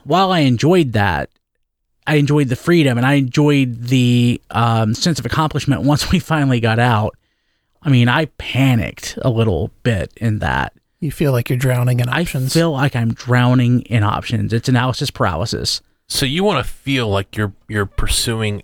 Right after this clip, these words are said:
Speaker 3: a line that I have laid in the sand.
Speaker 1: Yeah.
Speaker 3: But you wanna feel like you can pursue it on your own terms.
Speaker 1: To an, yeah.
Speaker 3: Totally on your own terms.
Speaker 1: Not totally, to an extent. Like, uh,
Speaker 3: Well,
Speaker 1: just
Speaker 3: totally in the sense of, "Well, Dusty, we're gonna burn the fort down."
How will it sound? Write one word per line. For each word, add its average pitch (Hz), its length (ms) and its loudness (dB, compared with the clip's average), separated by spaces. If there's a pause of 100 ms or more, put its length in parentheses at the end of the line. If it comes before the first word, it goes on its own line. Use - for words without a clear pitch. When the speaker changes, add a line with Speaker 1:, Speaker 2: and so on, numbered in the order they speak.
Speaker 3:
a 104 260 -2
line 95 720 -2 (140)
that - 180 -6
I 98 260 -2
have - 380 -8
laid 101 220 -2
in 98 120 -4
the 92 80 -8
sand. - 460 -8
Speaker 1:
Yeah. 120 320 2 (460)
Speaker 3:
But 113 240 -2
you 131 240 -2
wanna 127 200 -2
feel 120 180 -4
like 98 80 -10
you - 60 -18
can 110 140 -8
pursue - 400 -2
it 104 100 -2
on 104 220 -4
your 95 180 -2
own 92 180 -2
terms. - 640 -4 (800)
Speaker 1:
To - 160 2
an, 165 80 -4
yeah. 190 180 2
Speaker 3:
Totally 139 340 -2
on 107 60 -6
your 95 160 -4
own 92 140 -6
terms. 85 280 -4
Speaker 1:
Not 233 220 2
totally, 127 560 -2 (100)
to 175 100 0
an 180 60 2
extent. 104 460 -4
Like, 156 300 -4
uh, 165 160 -6
Speaker 3:
Well, - 0 -
Speaker 1:
just 254 240 0 (180)
Speaker 3:
totally 160 260 -2
in 131 60 -4
the 120 60 -8
sense - 280 -4
of, 104 380 -2 (760)
"Well, 120 240 -18
Dusty, 127 320 -2
we're 117 100 -4
gonna 110 180 -2
burn 101 220 -2
the 92 40 -6
fort 101 220 -4
down." 90 180 -6